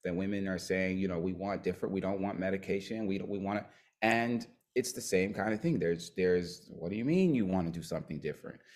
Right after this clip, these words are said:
So this is a systemic issue across the whole system where there is a lack of not just,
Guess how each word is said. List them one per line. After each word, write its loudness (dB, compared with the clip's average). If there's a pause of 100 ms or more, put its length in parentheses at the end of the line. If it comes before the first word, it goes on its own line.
(120)
So 8 (200)
this 4
is 6
a 8
systemic 2
issue 0
across 2
the 0
whole 6
system -2
where 4
there 6
is 0
a 2
lack -2 (320)
of 6 (320)
not 2
just, 6